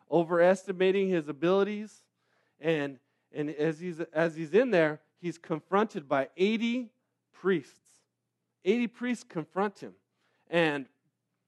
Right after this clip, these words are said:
he, it tells us that he grew angry. He was angry that they were, were not revolving around him, doing what he says, right? And,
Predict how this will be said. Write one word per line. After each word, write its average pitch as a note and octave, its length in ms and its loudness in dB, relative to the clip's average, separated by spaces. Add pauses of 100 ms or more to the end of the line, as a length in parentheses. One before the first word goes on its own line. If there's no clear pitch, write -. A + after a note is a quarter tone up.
(160)
he, D3+ 120 -2
it D3 200 -4
tells F#3+ 260 4
us E3 100 -16
that C3+ 180 -6
he D#3+ 100 -8
grew C#3+ 320 -8
angry. C#3+ 300 -8 (1000)
He D#3+ 80 6
was D3 240 0
angry F3 540 2 (360)
that C#3+ 200 -2
they F3+ 380 4 (420)
were, B2+ 380 -6 (460)
were B2+ 140 -12
not C3+ 300 -4
revolving D3 580 -4
around D3+ 260 -6
him, E3+ 300 -8
doing C#3+ 260 -8
what C#3+ 160 -6
he E3 180 -8 (120)
says, F#3 320 -4
right? B2+ 260 -12 (1300)
And, C3 280 -8